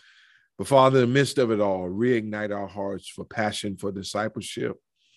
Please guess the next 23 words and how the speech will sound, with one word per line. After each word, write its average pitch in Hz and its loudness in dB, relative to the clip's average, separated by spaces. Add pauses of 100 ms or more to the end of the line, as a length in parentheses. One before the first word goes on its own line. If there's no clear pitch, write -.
(520)
and 90 -10
passion 113 2
for 98 0
evangelism, 95 -6
dear 101 -10
God. - -16 (680)
Lord, 120 8
the 113 6
nuns 117 4
are 104 4
on 107 2
the 101 0
rise. 101 -2
The 104 0
duns 127 6
are 117 0
on 101 -4
the 92 -8
rise. 98 -14 (480)
We 117 6
are 113 6
in 113 -4
a 104 -4